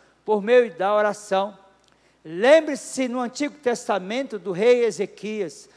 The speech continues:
Lembre-se no Novo Testamento daqueles que estavam encarcerados, Paulo e Silas,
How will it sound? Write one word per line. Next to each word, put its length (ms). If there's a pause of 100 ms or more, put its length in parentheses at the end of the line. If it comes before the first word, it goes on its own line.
(280)
Lembre-se 580
no 120
Novo 320
Testamento 760
daqueles 560
que 100
estavam 580 (220)
encarcerados, 1200
Paulo 320
e 60
Silas, 680